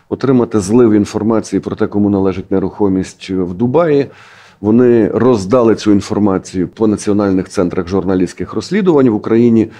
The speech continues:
цим займається програма «Схеми», і вони час від часу розповідають, кого вони знайшли з власників цієї нерухомості. Цього разу вони розповіли про двох людей. Один з них –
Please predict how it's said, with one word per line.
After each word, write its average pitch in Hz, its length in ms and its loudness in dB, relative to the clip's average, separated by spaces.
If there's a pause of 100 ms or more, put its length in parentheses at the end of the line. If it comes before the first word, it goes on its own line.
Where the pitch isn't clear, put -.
(360)
цим 110 200 0
займається 107 480 0
програма 101 440 -2
«Схеми», 127 520 0
і 101 220 2
вони 104 280 0
час 92 320 -2
від 87 100 -6
часу 131 360 -2
розповідають, 95 540 0
кого 95 220 -4
вони 92 220 0
знайшли 87 640 0 (140)
з 87 120 -10
власників 90 720 -2
цієї 85 360 -2
нерухомості. 143 720 -2 (240)
Цього 107 280 -2
разу 120 220 0
вони 98 160 2
розповіли 92 460 -2
про 92 180 -6
двох 90 300 -4
людей. 143 360 0 (540)
Один 110 600 2
з 95 180 -4
них – 110 400 2